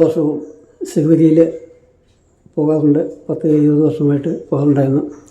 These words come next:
അങ്ങനെ ഒരു ദിവസം എൻ്റെ രണ്ട് സുഹൃത്തുക്കളായ അശോകനും പുഷ്പാകരനും ശിവരി മഠത്തിൽ തീർത്ഥാടനത്തോടനുബന്ധിച്ച് അവിടെ സേവനം അനുഷ്ഠിക്കാൻ വേണ്ടി പോയിരുന്നു. അങ്ങനെ അവരെ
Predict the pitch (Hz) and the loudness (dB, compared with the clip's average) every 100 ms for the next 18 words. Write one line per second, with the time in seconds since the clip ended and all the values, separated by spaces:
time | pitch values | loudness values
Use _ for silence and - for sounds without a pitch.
0 | - _ - - - - _ _ - 156 | -20 _ -20 -20 -20 -20 _ _ 0 6
1 | 170 175 170 160 175 139 - - - _ | 10 10 8 6 4 2 -2 -14 -20 _
2 | _ _ _ _ _ _ _ _ _ 151 | _ _ _ _ _ _ _ _ _ 0
3 | 165 170 165 160 160 156 160 160 160 156 | 4 6 6 4 0 -2 -2 -2 0 2
4 | 156 - - - - - - 156 143 156 | 0 -4 -16 -20 -20 -20 -10 -6 2 6
5 | 160 165 165 151 - 151 151 139 - - | 8 8 4 -2 -2 0 2 0 -2 -12
6 | - - - - - - - - - 170 | -20 -20 -20 -20 -20 -20 -20 -20 -2 4
7 | 170 180 165 160 160 165 - - 151 151 | 8 10 8 6 6 4 4 -4 -2 0
8 | 165 165 160 180 165 160 156 151 156 143 | 4 6 6 6 6 8 6 6 4 4
9 | 165 - - - - _ _ _ 151 165 | 2 0 -8 -20 -20 _ _ _ 2 4
10 | 160 156 165 175 151 - 151 156 151 143 | 6 8 8 8 4 0 0 4 4 4
11 | 147 - - - - _ 156 151 139 139 | 0 -4 -10 -20 -20 _ 4 4 4 0
12 | - - - - - _ _ _ _ _ | -4 -14 -20 -20 -20 _ _ _ _ _
13 | - - - - 151 156 175 185 - - | -20 -20 -20 -6 4 8 8 8 2 -10
14 | - - 180 - - - - 156 160 | -18 -20 -20 -18 -18 -20 -4 6 8